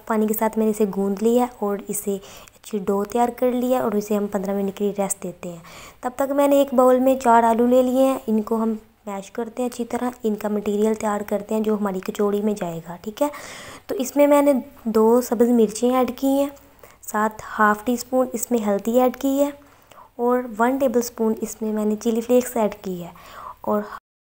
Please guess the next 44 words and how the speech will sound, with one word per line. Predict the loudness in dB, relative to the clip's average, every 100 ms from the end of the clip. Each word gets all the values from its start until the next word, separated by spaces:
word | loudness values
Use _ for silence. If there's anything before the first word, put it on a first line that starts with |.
| _ _ _ _
वन | -6 -4 -4
टेबलस्पून | -2 -2 -2 -6 -4 -8
इसमें | -4 -2
मैंने | -2 -4
साल्ट | -4 -4 -4 -4
ऐड | -6 -6
की | -8 -10
है, | -10
ठीक | -16 -14 -10
है। | -10 -10 -20 -20 -20 -20 -20 _ 0
तो | 4 4 2 0
कुछ | -4 -4 -4
धनिया | -2 2 4 6
और | 6
पुदीने | 6 4 6
के | 4
पत्ते | 0 -2 0
ऐड | 0 -2
किए | -2 -2
हैं | -2
ताकि | -2 -4 -8 -16 -12
इसकी | -10 -8 -8
खुशबू | -10 -10 -4 0 2
आए | 2 2
खूबसूरती | 0 -4 -4 -6 -6 -8 -8
के | -8
लिए। | -8 -10 -12 -16 -20 -20 -14
इसे | -10
अच्छी | -4 0
तरह | 2
मैश | 4 2
कर | 2 4
लिया | 6 4
था। | 4
साथ | 2 2 2
मैंने | 0 2
खुश्क | 0 -2
धनिया | 0 2 2 0
हाफ | -2 -6 -6 -8
टी | -8
स्पून | -4 -2 -2
ऐड | -6 -4
किया | -2
है | -2